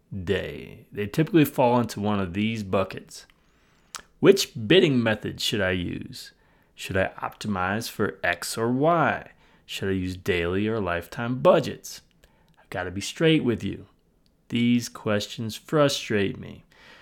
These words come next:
The reason may not be what you think. It's not because I think there's an easy answer.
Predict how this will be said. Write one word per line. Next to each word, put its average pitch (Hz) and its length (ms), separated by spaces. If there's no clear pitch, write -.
The 127 100
reason 170 320
may 165 160
not 151 240
be 135 200
what 110 240
you 123 100
think. 135 540
It's - 220
not 147 260
because 156 260
I 143 60
think 127 260
there's 117 200
an 113 100
easy 110 280
answer. 127 500